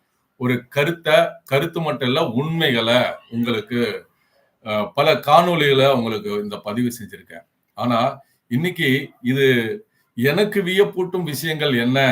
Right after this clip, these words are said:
அப்படிங்கிறத பத்தி தான் நான் இதுல பகிர்ந்துக்க விரும்புறேன். இதுல எனக்கு என்ன வியப்பூட்டிருக்கு, நீங்க என்ன போல தானே இருக்கீங்க, நான் உங்களை போல தான் இருக்கேன்றத நீங்க நினைக்கலாம்.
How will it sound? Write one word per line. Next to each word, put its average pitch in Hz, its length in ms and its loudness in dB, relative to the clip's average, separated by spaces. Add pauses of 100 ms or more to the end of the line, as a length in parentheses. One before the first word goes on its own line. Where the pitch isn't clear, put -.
(200)
அப்படிங்கிறத 110 540 -4
பத்தி 92 220 -14
தான் 127 340 -2
நான் 107 220 -4
இதுல 101 200 -8 (220)
பகிர்ந்துக்க 104 480 -12 (240)
விரும்புறேன். 92 440 -20 (720)
இதுல 175 240 2
எனக்கு 165 260 2
என்ன 170 240 4
வியப்பூட்டிருக்கு, 151 760 0 (380)
நீங்க 135 220 -2
என்ன 135 240 4
போல 170 200 0
தானே 170 220 2
இருக்கீங்க, 131 380 0 (360)
நான் 127 240 4
உங்களை 139 200 0
போல 135 200 -2
தான் 139 200 2
இருக்கேன்றத 127 520 -2
நீங்க 123 220 -2
நினைக்கலாம். 110 500 -4